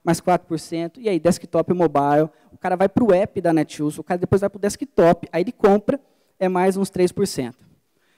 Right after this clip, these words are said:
E, de novo, aqui é uma lista bem reduzida, tá? Da mesma forma que eu mostrei o cross channels, esse daqui, que é o cross device, ele também, ele é muito longo, ele entra tablet aqui no meio, e aí, de-, nós,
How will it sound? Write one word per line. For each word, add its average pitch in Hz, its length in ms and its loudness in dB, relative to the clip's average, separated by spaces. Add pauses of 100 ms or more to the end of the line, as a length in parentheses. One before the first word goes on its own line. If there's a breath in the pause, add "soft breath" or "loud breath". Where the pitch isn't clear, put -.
(460)
E, 170 60 -16
de 208 100 -6
novo, 147 400 -2 (100)
aqui 170 640 -2
é 151 60 -4
uma 156 100 2
lista 175 320 2
bem 165 280 0
reduzida, 139 600 -4 (220)
tá? 139 140 0
Da 147 120 2
mesma 190 280 0
forma 180 240 -2
que - 80 -2
eu 175 60 2
mostrei 160 600 -2
o 156 400 -4
cross 147 540 0
channels, 175 500 0 (1080)
esse 214 200 2
daqui, 202 240 -2
que - 60 -6
é 175 60 4
o - 20 -2
cross 165 200 2
device, 160 440 -4
ele 180 80 -2
também, 170 480 -2 (160)
ele 170 240 -2
é 175 60 4
muito 190 300 2
longo, 139 280 2
ele 147 140 -4
entra 175 320 2
tablet 160 480 -2
aqui 147 180 -6
no 139 100 -2
meio, 127 360 -8 (500)
e 156 100 0
aí, 156 360 2
de-, - 240 -10
nós, 175 420 2